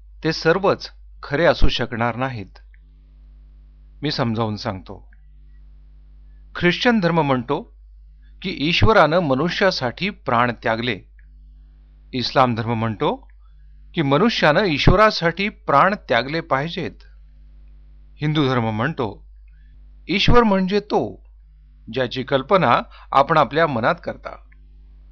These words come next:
ख्रिश्चन धर्म म्हणतो की ईश्वरानं मनुष्याची निर्मिती केली.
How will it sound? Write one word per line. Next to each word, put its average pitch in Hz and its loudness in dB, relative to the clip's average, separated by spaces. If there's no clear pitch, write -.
ख्रिश्चन 131 -2
धर्म 120 -2
म्हणतो 127 -6
की 180 -8
ईश्वरानं 185 2
मनुष्याची 156 -4
निर्मिती 147 -6
केली. 95 -16